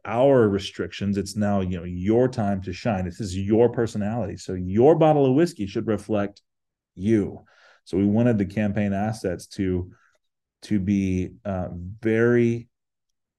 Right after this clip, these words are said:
in, in, in, in, uh, to, to heavily imply that this is your personality. So we wanted these strong characters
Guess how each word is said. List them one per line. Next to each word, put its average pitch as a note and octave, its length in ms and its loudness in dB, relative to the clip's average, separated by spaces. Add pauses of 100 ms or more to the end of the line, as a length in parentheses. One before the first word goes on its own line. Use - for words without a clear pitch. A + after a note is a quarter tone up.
(120)
in, G#2+ 240 -8
in, A2 280 -2
in, F#2+ 320 -6
in, G2+ 340 -10
uh, G#2+ 160 -14
to, - 220 -6
to F#2 220 -8
heavily C3 480 0
imply G2 760 -4
that F2+ 180 -10
this G#2+ 200 -6
is G2+ 160 -2
your G2+ 440 0
personality. G2 520 -4
So G#2+ 140 -6
we B2 60 0
wanted D3+ 240 0
these A2+ 200 -2
strong G#2+ 520 0
characters G2 840 -4